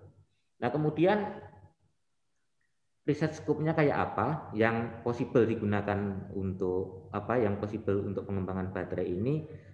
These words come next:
Tentunya tadi, eh, pengennya itu baterai lithium itu low cost ya, low cost. Nah, untuk membuat baterai dengan harga yang murah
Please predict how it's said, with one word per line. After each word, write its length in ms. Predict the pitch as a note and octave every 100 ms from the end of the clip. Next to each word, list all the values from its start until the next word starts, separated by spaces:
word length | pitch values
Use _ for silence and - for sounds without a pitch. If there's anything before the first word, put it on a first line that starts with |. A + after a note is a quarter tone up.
| -
Tentunya 360 | - B2 D3+ F3+
tadi, 280 | F3 - B2+ - - - - _
eh, 100 | C3
pengennya 420 | C#3+ C3+ C#3+ D#3
itu 120 | D#3
baterai 360 | G3 C3 B2+ C3
lithium 320 | C3 - C3+
itu 480 | C3 F3+ F#3 - - - _
low 160 | B2+ B2+
cost 240 | B2 B2
ya, 160 | F2+ A2 - - _ -
low 160 | G#2 -
cost. 240 | A2+ - - - _ _ _ _
Nah, 80 | A#2+
untuk 240 | C3+ D3+ F3+
membuat 400 | F3 C#3+ D3+ D3+
baterai 400 | C3+ - E3+ F3+
dengan 320 | C3 B2+ C3
harga 320 | B2 A#2 A#2+
yang 280 | A#2 A#2+ A#2+
murah 360 | F#2 G2+ D3+